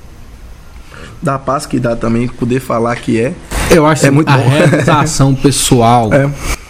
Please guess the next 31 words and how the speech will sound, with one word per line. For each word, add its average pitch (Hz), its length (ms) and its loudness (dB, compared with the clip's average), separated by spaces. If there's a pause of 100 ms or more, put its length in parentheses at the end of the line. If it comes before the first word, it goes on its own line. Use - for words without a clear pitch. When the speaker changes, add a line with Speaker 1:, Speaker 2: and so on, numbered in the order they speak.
(560)
Speaker 2:
da 120 200 -2
pessoa 117 1300 0
seguir 113 640 0
o 120 120 -2
que - 200 -4
vai 113 400 -2
ser, 107 840 -2 (120)
o 107 80 -8
que - 160 -8
vai 110 360 -4 (180)
satisfazer 160 760 -2
ela, 107 140 -4
o - 20 -8
que 107 160 -10
vai 117 260 -2 (2250)
Speaker 1:
E 208 40 -2
Speaker 2:
você 185 100 -2
Speaker 1:
eu 151 80 -2
Speaker 2:
tem 170 80 0
uma 185 60 -2
satisfação, 160 540 -4
uma 143 80 0
realização 165 680 -2
profissional. 147 440 -4
Speaker 1:
Eu 196 60 -2
não 180 80 -2
posso 180 260 -4
te 170 60 -8
falar 131 300 -2
da 160 80 -2
alegria, 123 600 0